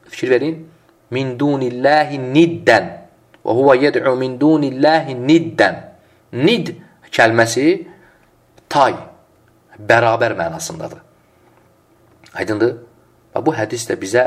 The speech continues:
şirkin təhlükəli olmasını öyrədir. Görsədir açıq aydın.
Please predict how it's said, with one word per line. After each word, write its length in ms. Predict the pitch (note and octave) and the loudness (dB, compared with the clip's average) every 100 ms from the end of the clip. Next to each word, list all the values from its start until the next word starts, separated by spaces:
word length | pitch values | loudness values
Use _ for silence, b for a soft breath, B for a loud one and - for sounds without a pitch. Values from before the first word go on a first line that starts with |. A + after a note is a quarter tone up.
| - b b b b | -2 b b b b
şirkin 560 | - - G2+ F2+ A#2 A#2 | -16 -12 -12 -12 -12 -10
təhlükəli 520 | - - F2+ - - - | -10 -10 -12 -12 -8 -8
olmasını 480 | F#2+ F2+ - - D2+ | -10 -12 -14 -16 -16
öyrədir. 320 | - - - _ _ _ _ _ _ _ _ b b b b b _ _ _ _ - | -18 -20 -20 _ _ _ _ _ _ _ _ b b b b b _ _ _ _ -12
Görsədir 400 | F2+ - G#2 - | -10 -8 -8 -8
açıq 260 | - - - | -10 -12 -14
aydın. 240 | - - | -18 -20